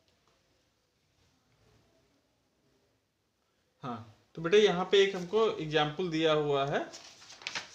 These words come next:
इसमें कौन से animals कि-, कितने life तक, मतलब कितने साल जीते हैं वो दिया हुआ है, how many years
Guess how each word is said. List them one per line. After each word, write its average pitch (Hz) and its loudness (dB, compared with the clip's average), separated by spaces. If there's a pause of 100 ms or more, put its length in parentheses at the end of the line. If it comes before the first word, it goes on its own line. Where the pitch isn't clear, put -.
(3250)
इसमें 202 -4 (600)
कौन 185 2
से 214 -2
animals 170 -2
कि-, - -6 (500)
कितने 196 -2
life 160 2
तक, 190 -2
मतलब 156 -2
कितने 170 -2
साल 175 0
जीते 143 -2
हैं 175 -2
वो 165 -2
दिया 123 -2
हुआ 107 -2
है, 107 -10 (300)
how 147 -4
many 165 -4
years 165 -2